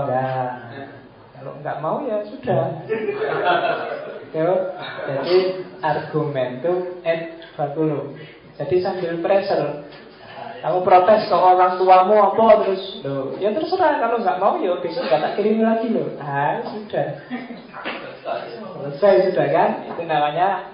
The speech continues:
argumentum et baculum. Ya diskusi antar kamu sering juga gitu kan, kadang-kadang. "Ya wis, kalau kamu nggak mau ikut petunjukku, ya besok nggak usah bareng lagi, jalan kaki aja kamu kuliah." Ah, kan kamu biasanya bareng.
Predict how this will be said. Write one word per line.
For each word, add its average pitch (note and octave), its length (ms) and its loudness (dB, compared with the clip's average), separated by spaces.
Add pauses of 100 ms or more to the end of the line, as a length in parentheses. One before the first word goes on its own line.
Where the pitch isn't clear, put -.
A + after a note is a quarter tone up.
argumentum D3+ 1120 -4
et D#3 400 -4
baculum. B2+ 480 -12 (1600)
Ya F3+ 240 2
diskusi B3 400 4
antar C4 240 4
kamu C4 240 4
sering C4 240 0
juga D#3 240 2
gitu F#3 240 -2
kan, G#3+ 320 -2
kadang-kadang. D3+ 560 -8 (320)
"Ya C#3+ 160 -2
wis, F4+ 240 4
kalau F#3 160 -2
kamu F#3+ 320 -2
nggak C#3+ 160 -2
mau D#3+ 160 -4
ikut F#3+ 400 -6
petunjukku, F#3 480 -4
ya D#3 160 -4
besok D3+ 240 -6
nggak D#3 240 -2
usah D#3 80 2
bareng C#3 320 -2
lagi, D#3 400 -8 (160)
jalan C#3 320 -4
kaki F3 160 -4
aja F#3 320 -8
kamu D3 140 -16 (100)
kuliah." B2 240 -10
Ah, C3+ 320 -2 (240)
kan D#3 320 -8
kamu D3+ 240 -6
biasanya D3+ 400 -2
bareng. - 360 -4